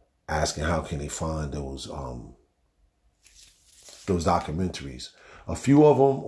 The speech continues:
on the History Network, and Blackfish is on Netflix. Um,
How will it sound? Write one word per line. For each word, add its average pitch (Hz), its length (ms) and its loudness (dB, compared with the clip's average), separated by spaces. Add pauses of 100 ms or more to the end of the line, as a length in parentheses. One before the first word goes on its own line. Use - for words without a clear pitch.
on 101 120 -2
the 95 60 -4
History 113 440 0
Network, 110 600 -2 (920)
and 92 460 -2 (140)
Blackfish 113 920 2
is 95 220 -8
on 90 460 -6 (100)
Netflix. 92 840 -4 (880)
Um, 67 440 -6